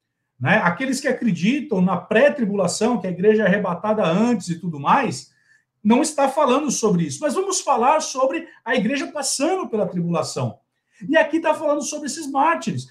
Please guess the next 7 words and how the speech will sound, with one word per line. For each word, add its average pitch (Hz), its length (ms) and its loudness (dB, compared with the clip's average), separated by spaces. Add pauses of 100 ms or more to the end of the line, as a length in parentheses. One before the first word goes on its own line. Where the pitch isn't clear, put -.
(120)
Nós 196 160 2
vamos 247 240 2
ver 240 120 4
mais 233 440 4
pra 240 240 -2
frente 247 640 -4
ainda 175 640 -2